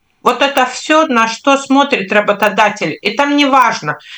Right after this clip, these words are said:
ты старый, молодой, у тебя дети, у тебя нет детей, э, ты на одном языке говоришь, на другом. Это не имеет смысла,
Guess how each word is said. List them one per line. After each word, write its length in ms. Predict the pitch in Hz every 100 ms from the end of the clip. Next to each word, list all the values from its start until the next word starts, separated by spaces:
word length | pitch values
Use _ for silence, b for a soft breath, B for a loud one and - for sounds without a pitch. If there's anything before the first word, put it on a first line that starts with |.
| B
ты 80 | -
старый, 440 | - - 262 233 208
молодой, 760 | 220 226 233 220 247 233 - -
у 80 |
тебя 420 | 208 226 240 233 208
дети, 460 | 196 196 254 240 233
у 100 | 208
тебя 320 | 214 196 226
нет 260 | 226 240 208
детей, 600 | 202 208 - 226 214 202
э, 200 | 202 196 196
ты 340 | 233 220 208 202
на 240 | 214 214
одном 280 | 214 240 226
языке 360 | 220 208 208 208
говоришь, 500 | 208 208 202 196 -
на 120 | 202
другом. 480 | 202 214 240 208 196 B B B
Это 240 | 247 269
не 280 | 277 254 226
имеет 300 | 226 254 202
смысла, 640 | - 247 262 254 - 151